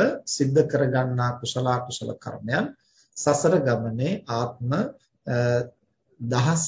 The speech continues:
ගණනක්, දසදහස් ගණනක් නොවේ, ලක්ෂ ගණනක් වුණත් විපාක ඇති කරන්නට සමත් වෙනවයි කියන බව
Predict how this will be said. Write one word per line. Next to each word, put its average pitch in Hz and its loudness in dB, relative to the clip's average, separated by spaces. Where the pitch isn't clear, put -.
ගණනක්, 131 0
දසදහස් 151 2
ගණනක් 123 0
නොවේ, 113 0
ලක්ෂ - -2
ගණනක් 131 0
වුණත් 175 -2
විපාක 131 0
ඇති 120 -2
කරන්නට 110 -4
සමත් 123 -6
වෙනවයි 107 -4
කියන 110 -8
බව 101 -6